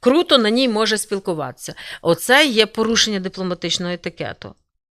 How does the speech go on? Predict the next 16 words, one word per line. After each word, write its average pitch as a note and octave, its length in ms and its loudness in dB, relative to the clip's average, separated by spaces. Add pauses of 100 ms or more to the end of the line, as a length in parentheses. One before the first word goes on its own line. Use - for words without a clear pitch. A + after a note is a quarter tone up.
(500)
на, F#3 280 0
в E3+ 80 -2
світі. E3 480 -4
Це G#3 180 -2
не, G3 180 0
не F3 180 0
наш, F#3 420 -2 (140)
не G3 120 0
ми G3 140 0
придумали, C4 580 -2 (300)
а - 60 -10
це - 180 0
міжнародний G3 480 -4
етикет. E3 360 -10 (840)
От, - 240 -10
тому, C#4 400 2